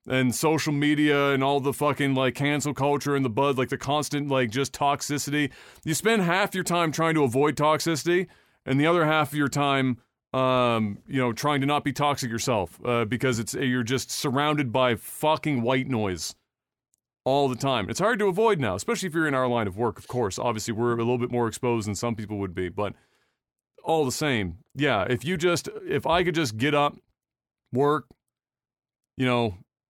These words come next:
put food on the table, sleep, get up, and, like, and then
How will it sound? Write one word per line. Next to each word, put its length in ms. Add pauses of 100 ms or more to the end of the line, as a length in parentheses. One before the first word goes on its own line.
(320)
put 240
food 220
on 100
the 40
table, 600
sleep, 480 (560)
get 180
up, 280 (380)
and, 120
like, 260
and 140
then 240